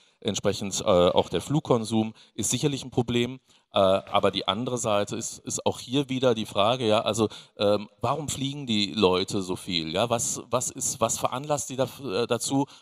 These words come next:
Was f-, ermöglicht es ihnen? Ja, was verunmöglicht wo-, womöglich andere Formen,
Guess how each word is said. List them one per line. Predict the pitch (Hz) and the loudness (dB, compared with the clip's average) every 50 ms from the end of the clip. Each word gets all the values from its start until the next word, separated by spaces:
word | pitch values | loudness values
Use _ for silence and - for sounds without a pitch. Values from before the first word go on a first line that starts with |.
| _ _ _ | _ _ _
Was | 110 113 - - - - - | -4 -4 -2 -2 -4 -6 -6
f-, | 127 - - - 131 - - | -10 -12 -10 -10 -12 -2 0
ermöglicht | 117 107 101 101 113 139 - - 151 123 - | 0 0 2 2 0 0 0 -2 -6 -6 -6
es | 139 - - - | -6 -6 -8 -8
ihnen? | 135 127 135 139 131 113 | -10 -10 -10 -8 -4 -2
Ja, | 107 110 127 131 123 - - | 0 0 0 0 -2 -4 -4
was | - 107 113 - | -4 -4 -4 -6
verunmöglicht | - - - 113 107 101 104 123 120 - 120 - _ | -8 -8 -8 -8 -4 -2 -2 -2 -2 -4 -10 -8 _
wo-, | 117 113 - | -12 -8 -8
womöglich | 120 107 110 110 - 110 - - | -8 -8 -8 -10 -12 -12 -8 -6
andere | 104 104 120 120 104 95 | -6 -4 -2 -2 -4 -2
Formen, | - - 95 95 95 101 101 101 | 2 4 4 4 4 0 -6 -10